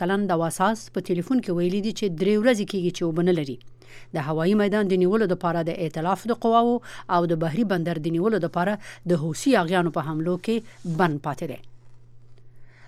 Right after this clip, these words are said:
امریکا او جنوبي کوریا موافقه کړې ده چې دوه نظامي تمرینات بیخي قطع کړي. پینټاګان د دې میاشتې په شروع کې د امریکا د جمهور رئیس ډانلډ ټرمپ او د شمالي کوریا کیم جونګ اون د رهبر ترمنځ د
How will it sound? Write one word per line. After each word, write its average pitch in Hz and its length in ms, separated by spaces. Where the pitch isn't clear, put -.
امریکا 214 420
او 285 80
جنوبي 233 340
کوریا 214 320
موافقه 196 480
کړې 196 280
ده 226 80
چې 220 300
دوه 220 120
نظامي 190 420
تمرینات 180 520
بیخي 165 260
قطع - 300
کړي. 143 200
پینټاګان 175 440
د 180 100
دې 196 140
میاشتې 190 300
په 170 100
شروع 185 220
کې 196 160
د 185 160
امریکا 175 320
د 185 160
جمهور 180 300
رئیس 170 140
ډانلډ 175 360
ټرمپ 220 240
او 185 60
د 170 120
شمالي 170 400
کوریا 196 240
کیم 175 200
جونګ 160 140
اون 208 100
د 185 160
رهبر 165 320
ترمنځ 175 340
د - 20